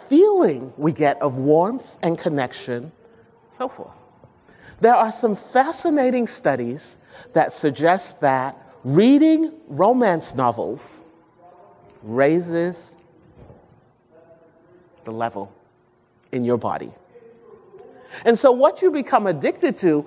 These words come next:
is not just the story, not just the ease of reading, but also the feeling of being nurtured and somehow connected.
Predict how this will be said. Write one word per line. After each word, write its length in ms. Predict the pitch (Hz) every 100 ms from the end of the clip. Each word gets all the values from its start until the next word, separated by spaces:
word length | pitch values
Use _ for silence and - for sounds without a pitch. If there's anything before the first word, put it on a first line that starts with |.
| - -
is 160 | 180
not 320 | 185 226 294
just 280 | 214 202 -
the 80 | 165
story, 540 | - 143 113 120 349 - - - _ - - -
not 340 | 165 190 320 -
just 300 | 247 - 156
the 180 | 185 -
ease 400 | 214 208 202 196 -
of 220 | 175 147
reading, 520 | 143 131 139 233 349 - - _ _ _ _ _ _ _ - -
but 160 | 190 196
also 500 | 190 254 - 247 175
the 180 | 170 165 - -
feeling 600 | 277 370 359 214 123 101 - _ _ _ _ _ _ _ _ _ _ _ _ _ _ -
of 200 | 156 117
being 480 | 160 147 139 113 - _ _ -
nurtured 720 | 123 139 117 - 104 98 104 - - -
and 380 | 131 120 110 104 - -
somehow 580 | - 123 120 120 107 101
connected. 680 | - 120 110 - - -